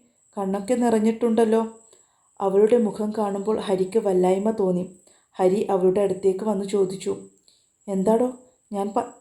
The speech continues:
എന്ത് പറഞ്ഞതിൽ എന്തെങ്കിലും തെറ്റായോ?" ഏയ്, ഒന്നുമില്ല ഹരിയേട്ടാ, കണ്ണിൽ എന്തോ വീണതാ. അവനെ കാണിക്കാൻ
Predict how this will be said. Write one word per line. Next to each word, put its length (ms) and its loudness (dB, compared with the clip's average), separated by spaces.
എന്ത് 320 -2
പറഞ്ഞതിൽ 480 2
എന്തെങ്കിലും 440 0
തെറ്റായോ?" 460 2
ഏയ്, 220 0
ഒന്നുമില്ല 480 2
ഹരിയേട്ടാ, 520 2
കണ്ണിൽ 360 -2
എന്തോ 240 4
വീണതാ. 480 0
അവനെ 320 -2
കാണിക്കാൻ 540 -2